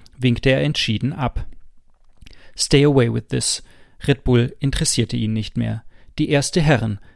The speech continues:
das sei für ihn the real football. Infantino zuckte mit den Schultern. Und so saßen sie noch beisammen, als die Sonne schon längst untergegangen war. Sven versuchte, Kloppo davon zu überzeugen, zum B V B zurückzukommen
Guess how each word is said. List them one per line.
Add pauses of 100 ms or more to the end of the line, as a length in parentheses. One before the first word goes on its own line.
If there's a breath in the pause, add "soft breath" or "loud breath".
(140 soft breath)
das
sei
für
ihn (240)
the
real
football. (600)
Infantino
zuckte
mit
den
Schultern. (680 soft breath)
Und
so
saßen
sie
noch
beisammen, (220 soft breath)
als
die
Sonne
schon
längst
untergegangen
war. (600 soft breath)
Sven
versuchte,
Kloppo
davon
zu
überzeugen,
zum
B
V
B
zurückzukommen